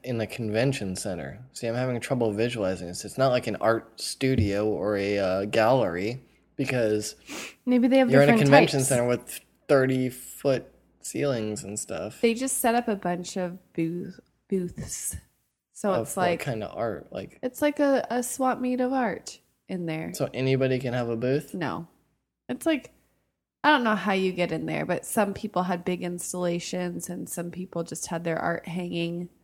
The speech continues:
Speaker 1: Can you buy it there?
Speaker 3: I don't know. I don't have
Speaker 1: Is
Speaker 3: a
Speaker 1: there,
Speaker 3: rich
Speaker 1: like,
Speaker 3: blood,
Speaker 1: m-,
Speaker 3: so
Speaker 1: mixed,
Speaker 3: I didn't even
Speaker 1: is it
Speaker 3: try.
Speaker 1: mixed media?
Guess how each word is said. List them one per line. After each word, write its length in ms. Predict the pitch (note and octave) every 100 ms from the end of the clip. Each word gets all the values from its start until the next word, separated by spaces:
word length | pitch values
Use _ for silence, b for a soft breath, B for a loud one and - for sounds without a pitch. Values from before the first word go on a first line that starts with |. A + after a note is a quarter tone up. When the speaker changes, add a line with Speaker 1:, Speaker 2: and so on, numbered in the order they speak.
| -
Speaker 1:
Can 140 | C3+
you 120 | B2
buy 220 | A2 G#2+
it 160 | B2 C3+
there? 280 | D#3 E3+ F#3 - _ _ _ -
Speaker 3:
I 60 | G4
don't 240 | G4+ G#4+
know. 180 | A3+ G3 _ _ _ _ _ _ _ _ _
I 60 | B3
don't 180 | B3+ A3
have 180 | G3 -
Speaker 1:
Is 180 | C3+ C3
Speaker 3:
a 80 | C3
Speaker 1:
there, 100 | C3
Speaker 3:
rich 80 | B2+
Speaker 1:
like, 140 | A#2+
Speaker 3:
blood, 360 | F3+ F3 E3+ C3+
Speaker 1:
m-, 40 | -
Speaker 3:
so 160 | B2+
Speaker 1:
mixed, 500 | - F3 E3+ - - -
Speaker 3:
I 40 |
didn't 200 | F#3 F3
even 180 | E3+ D#3
Speaker 1:
is 120 | C3
it 60 | B2+
Speaker 3:
try. 180 | F2+ G#2+
Speaker 1:
mixed 420 | B2 B2 - -
media? 600 | A2+ A#2 A#2+ C3 C#3 D3